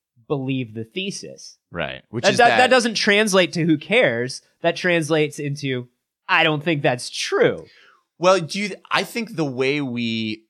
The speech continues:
Speaker 2: express what we think is a description of how we think.
Speaker 1: Sure.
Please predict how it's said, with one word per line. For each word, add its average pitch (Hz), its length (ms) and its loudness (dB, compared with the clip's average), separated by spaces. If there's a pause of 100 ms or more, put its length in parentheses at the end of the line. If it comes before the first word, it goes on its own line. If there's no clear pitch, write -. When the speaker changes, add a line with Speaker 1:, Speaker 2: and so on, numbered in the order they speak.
Speaker 2:
express 110 760 -4
what 101 100 -8
we 92 140 -10
think 82 680 -12 (400)
is 104 140 -8
a 107 60 -8
description 95 1120 -6 (100)
of 107 140 -6
how 151 360 0
we 92 180 -6
think. - 400 -20
Speaker 1:
Sure. - 340 -4